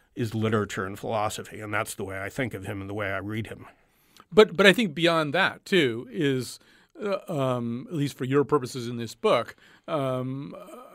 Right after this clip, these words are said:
Speaker 2: well, I mean, depth psychology, uh, was the, the term that was used at one point. The, the notion that part of our consciousness includes things of which we are not conscious, uh, is, uh,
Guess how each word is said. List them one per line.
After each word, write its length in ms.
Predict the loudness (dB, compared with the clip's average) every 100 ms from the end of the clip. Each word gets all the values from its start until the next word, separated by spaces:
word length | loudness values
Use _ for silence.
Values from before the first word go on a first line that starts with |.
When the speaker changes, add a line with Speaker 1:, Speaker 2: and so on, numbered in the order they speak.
| -18 -12 -12 -4
Speaker 2:
well, 280 | 2 4 4
I 60 |
mean, 440 | 4 0 0 -4 0
depth 260 | 0 0
psychology, 920 | 2 2 4 2 2 0 -4 -6 -6 -10 -18 -16 -6
uh, 260 | -4 -4 -6
was 320 | -4 -4 -2
the, 160 | -2 -2
the 160 | -4
term 260 | -4 -4 -4
that 80 | -6
was 200 | -6 -4
used 240 | -2 -2
at 100 | -4
one 240 | -4 -4
point. 340 | -4 -6 -6 -2
The, 140 | 0
the 140 | 4 4
notion 720 | 6 6 6 6 4 2 -4 -16 -20 -8 4
that 320 | 6 6 2 -12 -12 -10 0
part 220 | 4 6
of 80 | 6
our 120 | 6
consciousness 800 | 2 2 2 0 -6 -4 -4 -4
includes 560 | -6 -8 -2 -2 -2 -6
things 560 | -6 -2 0 -2 -4 -12 -16 -4
of 120 | -2
which 220 | 0 0
we 100 | 4
are 140 | 4 4
not 220 | -2 -4
conscious, 720 | -2 -2 0 -4 -8 -10 -12 -14 -20 -8
uh, 240 | -2 -2 -2 -2
is, 560 | 2 4 2 -2 -8 -10 _ -16 -4
uh, 220 | -2 -2